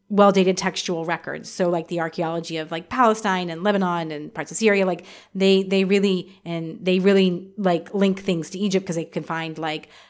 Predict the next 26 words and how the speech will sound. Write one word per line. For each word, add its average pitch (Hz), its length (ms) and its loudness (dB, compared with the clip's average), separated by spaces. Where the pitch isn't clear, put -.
Egyptian 180 300 -4
artifacts. 170 600 0
And 160 200 -8
so 170 260 -4
a 233 60 6
lot 208 280 10
of 214 140 2
people 233 580 4
in 202 200 2
the, 196 140 6
the 180 180 0
Near 196 220 6
Eastern 190 240 0
archaeological 175 500 -2
region 196 240 2
are 165 100 -2
very 170 200 2
much 165 180 -4
invested 165 400 -4
in, 156 140 -4
like, 156 260 -8
getting 190 320 6
the 165 360 2
Egyptian 165 520 -2
chronology 165 580 -2
strong. 143 600 -8